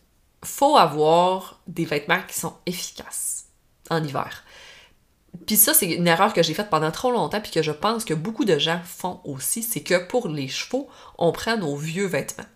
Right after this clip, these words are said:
Fait que souvent, c'est ce qu'on va faire. On a une vieille veste d'hiver, ben on va la prendre pour l'écurie. Mais c'est stupide, on passe tellement de temps à l'écurie, pourquoi on s'équipe pas avec des bons vêtements neufs ? Oui, il va finir par puer, ben oui, c'est sûr, il va finir sale,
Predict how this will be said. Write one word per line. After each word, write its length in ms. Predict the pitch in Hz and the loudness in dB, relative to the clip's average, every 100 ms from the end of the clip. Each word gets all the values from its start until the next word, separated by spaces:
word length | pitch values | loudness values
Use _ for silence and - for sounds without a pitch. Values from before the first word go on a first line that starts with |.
| - - - - | -20 -20 -20 -6
Fait 100 | 175 | -2
que 60 | |
souvent, 300 | - - 226 | 0 2 2
c'est 120 | 262 175 | 2 0
ce 40 | |
qu'on 120 | 160 | -2
va 100 | 139 | -2
faire. 200 | 139 127 | 0 0
On 200 | - 135 | 0 -2
a 200 | 156 170 - | 0 0 -2
une 100 | 147 | -4
vieille 280 | 147 233 214 | 2 4 4
veste 240 | 208 180 | 0 0
d'hiver, 340 | 160 170 208 | 0 4 4
ben 120 | 180 147 | 4 2
on 40 | |
va 140 | 147 | 2
la 100 | 147 | 0
prendre 320 | 151 175 175 175 | 0 -2 -4 -4
pour 220 | 160 151 | -4 -4
l'écurie. 500 | 139 135 123 127 - _ _ _ - - - _ - | -6 -8 -12 -12 -14 _ _ _ -20 -20 -20 _ -8
Mais 80 | 143 | -4
c'est 100 | 151 | -2
stupide, 400 | - - 247 240 | -4 -2 0 0
on 100 | 156 | 2
passe 320 | 156 170 - | 0 0 -2
tellement 460 | - 277 247 233 254 | -2 0 0 -2 -2
de 160 | 165 | -2
temps 380 | 139 - - 214 262 _ | -6 -8 -4 -4 -4 _
à 120 | - | -6
l'écurie, 400 | 143 143 147 170 | -4 -6 -8 -6
pourquoi 300 | 214 185 269 | -8 -2 0
on 40 | 220 | 2
s'équipe 380 | - - - - | 0 -4 -8 -6
pas 160 | 220 - | -6 -2
avec 240 | 160 147 | -4 -4
des 100 | 143 | -6
bons 240 | 147 185 | 0 0
vêtements 480 | 196 156 170 160 170 170 - | 0 -2 -2 -4 -4 -6 -10
neufs ? 440 | 143 147 131 - 160 | -4 -2 -2 -6 -4
Oui, 240 | 185 285 | 2 4
il 60 | 254 | 4
va 80 | 143 | 0
finir 280 | - 139 | 0 -6
par 240 | - 139 - | -4 -6 -8
puer, 300 | - 139 147 | -10 -6 -2
ben 160 | 240 208 | -2 -2
oui, 140 | 156 | -4
c'est 100 | - | -6
sûr, 240 | 190 156 | -4 -2
il 80 | 160 | -2
va 120 | 170 | -4
finir 260 | - 147 151 | -6 -8 -6
sale, 400 | - 165 175 156 | 2 4 4 0